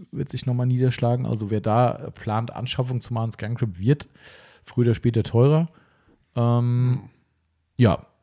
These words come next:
Speaker 1: aber nee, ich glaub, dann war's doch nur Maguires, wahrscheinlich. Ah, nee, Surf City könnte sein, wenn jetzt der Container kommt. Genau.
Speaker 2: Das kann sein.
Speaker 1: Aber wie gesagt, alles erstmal momentan safe.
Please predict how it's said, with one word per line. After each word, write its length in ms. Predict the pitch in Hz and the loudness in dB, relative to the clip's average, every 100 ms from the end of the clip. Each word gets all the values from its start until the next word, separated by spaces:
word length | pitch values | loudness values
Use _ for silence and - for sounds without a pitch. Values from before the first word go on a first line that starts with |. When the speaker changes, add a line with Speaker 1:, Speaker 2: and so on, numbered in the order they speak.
| _ | _
Speaker 1:
aber 160 | 107 107 | 0 0
nee, 220 | 113 107 | 4 2
ich 120 | - - | 0 -4
glaub, 140 | 110 | -2
dann 100 | 110 | 0
war's 140 | 101 107 | 0 0
doch 120 | 110 | -2
nur 100 | 113 | 0
Maguires, 500 | 92 92 98 80 - | -2 -2 -2 -4 -6
wahrscheinlich. 540 | 85 - 87 85 80 - _ _ _ _ _ _ _ _ _ _ _ _ | -8 -6 -4 -4 -6 -10 _ _ _ _ _ _ _ _ _ _ _ _
Ah, 120 | - 147 | 0 4
nee, 100 | 135 | 4
Surf 220 | - 113 | 2 -2
City 200 | 170 156 | -2 -2
könnte 220 | 113 95 | -2 -2
sein, 140 | 92 | 0
wenn 80 | 95 | 2
jetzt 180 | 98 - | 0 -2
der 240 | 98 92 | -2 -2
Container 400 | - 92 90 117 | -4 -6 -2 0
kommt. 240 | 101 80 - _ - - - - - _ _ - | 0 -4 -8 _ -20 -20 -20 -20 -20 _ _ -2
Genau. 160 | 110 | 0
Speaker 2:
Das 120 | 78 | 0
kann 200 | - 139 | -2 -6
sein. 160 | 147 110 - - - | -4 -6 -8 -14 -2
Speaker 1:
Aber 280 | 110 170 156 | 4 4 4
wie 80 | |
gesagt, 400 | 143 135 151 - _ _ _ _ _ | 2 2 2 -2 _ _ _ _ _
alles 360 | - 120 165 - | -2 2 2 -2
erstmal 580 | - 117 127 135 127 127 - | -4 -2 0 0 0 -2 -4
momentan 540 | 113 113 104 107 113 - | -4 -4 -4 -4 -6 -8
safe. 340 | - 135 214 | -2 0 -2